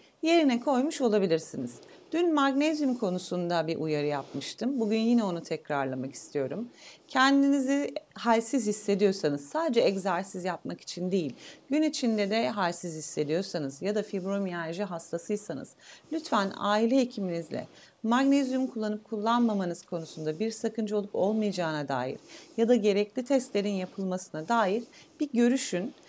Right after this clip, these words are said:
ve eğer buna ihtiyacınız varsa, ki bahsettiğim durumlar söz konusuysa buna ihtiyacınız olacaktır. Özellikle kas krampları yaşayanlar için uyarıyorum. Aile hekiminizle bir görüşün,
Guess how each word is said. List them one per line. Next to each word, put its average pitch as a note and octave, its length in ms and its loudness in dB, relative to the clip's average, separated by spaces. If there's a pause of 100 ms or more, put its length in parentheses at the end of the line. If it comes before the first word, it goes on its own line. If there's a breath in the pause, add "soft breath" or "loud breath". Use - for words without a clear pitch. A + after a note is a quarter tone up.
(260 loud breath)
ve A3+ 100 6
eğer C4 580 2
buna G3 140 -2
ihtiyacınız D#3 800 -4
varsa, A#3 480 0 (260)
ki F3+ 260 -2
bahsettiğim F3 580 -2
durumlar D#3 400 -6
söz - 260 -8
konusuysa F3 540 -6
buna E3 140 -6
ihtiyacınız D#3+ 600 -4
olacaktır. D#3+ 600 -4 (340 loud breath)
Özellikle G#3+ 560 2
kas F#3+ 320 -4
krampları F3 480 -2
yaşayanlar E3 560 -2
için G3+ 260 -6
uyarıyorum. D3+ 600 -2 (320 loud breath)
Aile E4 320 2
hekiminizle F#3+ 600 -2
bir A#3+ 60 0
görüşün, B3+ 540 0